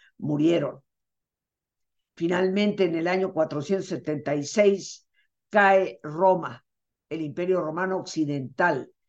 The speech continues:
cuya capital, de hecho, ya no era ni siquiera Roma. Se movía entre diferentes lugares de Italia.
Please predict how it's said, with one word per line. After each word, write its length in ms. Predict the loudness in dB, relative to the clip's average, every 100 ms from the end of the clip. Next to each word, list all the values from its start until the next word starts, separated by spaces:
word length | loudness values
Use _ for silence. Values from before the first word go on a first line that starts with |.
| _ _ _ _ _
cuya 260 | -2 2 4
capital, 500 | 2 -2 -2 2 4
de 100 | 2
hecho, 200 | 2 -2
ya 200 | -2 -4
no 160 | -2
era 180 | -2 -2
ni 100 | -4
siquiera 440 | -10 -10 -8 -6 -6
Roma. 480 | -2 -2 -2 -12 _ _ _ _ _ _ _
Se 280 | -8 -2
movía 500 | 0 0 0 4 4
entre 340 | 4 -6 -8 -8
diferentes 680 | -8 -6 -2 -2 0 -4 -4
lugares 480 | -2 0 2 0 -4
de 60 |
Italia. 580 | -8 -2 0 0 -6 -14